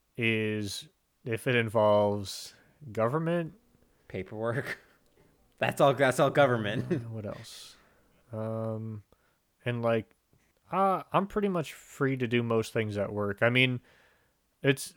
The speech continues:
Speaker 1: we have a common goal, right? So I know what needs to get done. So it's not like I'm really being forced to do anything. It's more we're all working towards a common objective. So I'm, I have a choice,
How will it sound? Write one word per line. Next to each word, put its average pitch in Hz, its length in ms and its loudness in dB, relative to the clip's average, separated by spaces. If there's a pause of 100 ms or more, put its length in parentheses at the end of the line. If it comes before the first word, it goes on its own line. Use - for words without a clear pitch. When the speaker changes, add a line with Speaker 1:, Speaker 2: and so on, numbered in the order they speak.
Speaker 1:
we 139 160 2
have 170 140 6
a 156 60 2
common 147 460 0
goal, 135 480 0
right? 135 400 0
So 110 500 2
I 120 120 2
know 120 220 2
what 113 180 2
needs 117 300 -4
to 123 100 -4
get 110 240 -2
done. 110 320 0
So 117 220 -2
it's - 140 -4
not 139 160 2
like 123 180 0
I'm 110 120 -2
really 113 200 2
being 104 220 -4
forced 110 580 -4
to 131 80 -4
do 123 240 0
anything. 147 600 -2 (520)
It's 113 200 -6
more 117 220 0
we're 113 120 2
all 113 160 6
working 113 340 -4
towards 104 260 -4
a 101 40 -10
common 110 340 -4
objective. 98 680 -6
So 104 220 -2
I'm, 113 220 -6 (140)
I 120 140 6
have 185 200 0
a 143 60 0
choice, - 800 -6